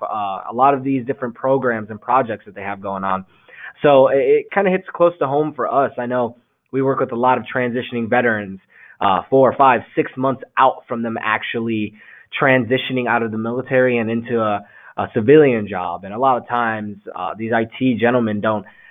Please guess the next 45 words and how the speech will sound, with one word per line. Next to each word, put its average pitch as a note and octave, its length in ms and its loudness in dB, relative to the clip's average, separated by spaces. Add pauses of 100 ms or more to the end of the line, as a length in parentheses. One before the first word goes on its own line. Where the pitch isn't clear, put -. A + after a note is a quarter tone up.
(100)
know G#2+ 560 0 (300)
exactly B2 500 0
where A#2 160 -2
they're A#2 140 -2
gonna A2 180 -6
go C3+ 380 4
or A2+ 160 0
just A2 200 -12
need A#2+ 280 -10
some A2+ 160 -8
inside, B2 520 0
uh, G#2 360 -4
you A#2 80 -8
know, A2 100 -6
just A#2 160 -12 (400)
information C3+ 480 2
that's A#2 140 0
not - 140 0 (420)
super G3 240 4
readily F#3+ 320 6
available F3+ 440 0
on F3+ 120 -2
the E3 80 -4
government F3 360 -4
side. F3+ 200 4
We C#3+ 160 -2
just C#3 220 -10
work B2+ 260 -2
with A#2 160 -6
so B2 120 -4
many A2+ 240 -4
different A2+ 260 -8
customers A2 440 -6
that A2+ 100 0
we A2+ 120 0
have A#2 180 2
an A#2 60 -2
understanding A2 560 -2
around, G#2 420 0 (400)
you A#2 100 -4
know, G#2 240 2 (320)
what - 220 0
pay C3+ 240 2
structures A#2 400 -2
they A2 120 -4